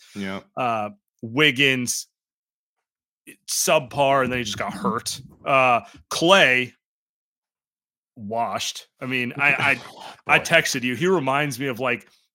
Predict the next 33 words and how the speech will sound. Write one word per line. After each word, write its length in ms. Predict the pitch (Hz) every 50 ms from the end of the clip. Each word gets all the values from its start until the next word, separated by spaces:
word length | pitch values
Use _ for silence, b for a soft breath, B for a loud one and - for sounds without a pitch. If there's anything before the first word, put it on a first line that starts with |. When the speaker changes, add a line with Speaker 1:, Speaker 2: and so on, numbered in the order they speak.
| _ _
Speaker 2:
those, 300 | - 135 127 123 117 110
uh, 360 | 131 131 127 120 113 110 110 113 -
star 500 | - - - - - 143 139 135 127 120
Giants 440 | - - 123 117 120 120 117 - -
pitchers 420 | - 135 131 - - 143 120 110
after 340 | 127 127 123 117 - 139 120
they 120 | 113 107
lost 460 | 104 101 104 107 117 110 104 - -
it. 80 | 98 98
I 60 | 104 113
use 260 | 131 135 123 104 110
Mad 320 | 113 110 110 117 113 104
Bum 220 | 104 110 110 107 110
as 120 | 104 98
an 60 | 107
example, 500 | 107 98 95 110 107 104 104 101 107 101
but 140 | 90 107 104
it's 100 | 101 -
just, 160 | - 117 -
like, 160 | 131 113 - B B B B B -
still 340 | - - - - 156 151 147
thinks 300 | - - 151 147 - -
he 80 | 151
can 160 | - - 131 -
take 260 | - 139 127 - -
the 80 | 127
same 260 | - - 131 120 120 120
shots 380 | - - 127 120 117 113 -
he 80 | 127 104
can. 340 | - - 120 117 120 117 117
He's 140 | 113 101 110
just 180 | 123 113 -
getting 320 | - 117 113 113 104 101